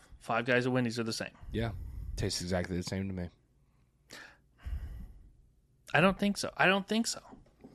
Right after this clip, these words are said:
Speaker 1: Here's the other thing is that I've got Five Guys and Wendy's here.
Speaker 2: I'm excited.
Speaker 1: For us to try.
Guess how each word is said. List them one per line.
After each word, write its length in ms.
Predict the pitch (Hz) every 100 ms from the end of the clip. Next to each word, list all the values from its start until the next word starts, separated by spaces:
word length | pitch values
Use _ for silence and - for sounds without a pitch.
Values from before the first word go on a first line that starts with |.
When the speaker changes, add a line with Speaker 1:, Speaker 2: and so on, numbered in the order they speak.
| - - -
Speaker 1:
Here's 160 | - 220
the 60 | 208
other 120 | 185
thing 200 | 135 113
is 120 | 117
that 240 | 117 107 - _ _ - - - _ _ _
I've 200 | - 180
got 360 | 175 185 151 - - - - - - _ - _ _ _ - - _ - - - - - - - - - - - - - - - - - -
Five 340 | 135 135 151
Guys 440 | 160 165 185 - - - - - - - - - - - - - _ - - - - - -
and 240 | 143 180
Wendy's 480 | 180 180 123 113 - - - - - - - - - - - - - - - - _ _ _
here. 520 | - - 170 131 104 - - _ -
Speaker 2:
I'm 160 | 107 107
excited. 200 | 90 101
Speaker 1:
For 80 | 127
us 80 |
to 80 | 127
try. 260 | - 120